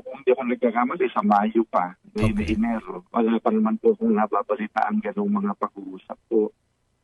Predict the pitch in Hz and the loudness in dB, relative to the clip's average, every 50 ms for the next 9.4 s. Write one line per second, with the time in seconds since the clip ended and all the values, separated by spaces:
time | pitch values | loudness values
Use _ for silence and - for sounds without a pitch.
0 | _ _ _ - - 110 107 117 120 _ _ - 127 120 - - 110 110 113 117 | _ _ _ -8 -6 -4 -4 -4 -6 _ _ 2 2 2 2 0 0 0 0 0
1 | - - 113 113 110 110 110 110 107 107 107 113 110 104 107 107 107 117 - - | 2 2 2 2 4 4 2 2 0 0 0 0 0 0 0 -2 -4 -10 -10 -8
2 | 147 214 202 - _ - - 104 101 - - 107 - - 127 123 - - - - | -6 -6 -6 -8 _ -10 -10 -10 -8 -8 -8 -8 -4 -4 -4 -4 -4 -4 -6 -4
3 | 131 127 - 139 127 _ _ _ _ _ _ _ _ _ _ _ _ - 123 123 | -4 -2 -2 -2 -2 _ _ _ _ _ _ _ _ _ _ _ _ -2 2 4
4 | 123 123 127 120 - - 170 214 226 233 226 - 104 - 196 226 226 - 233 240 | 4 6 4 4 4 4 4 6 6 4 4 4 2 2 2 2 2 4 4 4
5 | 233 - 233 233 - - 101 214 233 - _ _ _ _ _ _ _ _ - 117 | 6 6 6 4 4 2 0 -4 -6 -8 _ _ _ _ _ _ _ _ -4 -2
6 | 120 - - - 123 - 127 117 120 123 123 117 - - 123 120 120 117 113 - | -2 0 2 2 0 2 2 2 4 4 4 2 4 4 6 6 6 6 4 4
7 | 127 139 156 123 113 101 98 101 - - 113 117 120 117 117 113 110 110 104 - | 2 2 2 2 2 2 2 0 0 -2 -2 0 2 2 2 2 0 0 -2 -6
8 | 82 - _ _ _ _ _ _ _ _ _ _ _ _ - - - - 127 123 | -10 -14 _ _ _ _ _ _ _ _ _ _ _ _ -20 -16 -6 0 4 4
9 | 123 120 - - - - - 151 | 4 4 2 -2 -6 -6 -6 -6